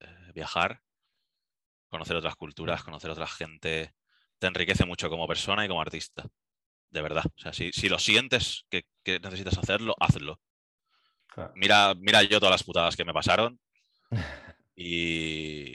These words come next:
Speaker 1: y no fueron pocas y aún así echamos pa'lante y nos ha ido bien. Puede irte mal, evidentemente, pero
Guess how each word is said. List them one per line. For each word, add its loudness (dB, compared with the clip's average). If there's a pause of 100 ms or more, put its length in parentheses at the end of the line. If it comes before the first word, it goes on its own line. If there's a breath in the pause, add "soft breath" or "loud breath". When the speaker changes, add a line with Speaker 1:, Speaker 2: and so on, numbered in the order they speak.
(140)
Speaker 1:
y -12
no -6
fueron 0
pocas 2 (880)
y 0
aún 2
así 0
echamos -2
pa'lante 0 (500)
y -2
nos -4
ha 2
ido 2
bien. 0 (480)
Puede -2
irte -4
mal, -6
evidentemente, -10
pero -8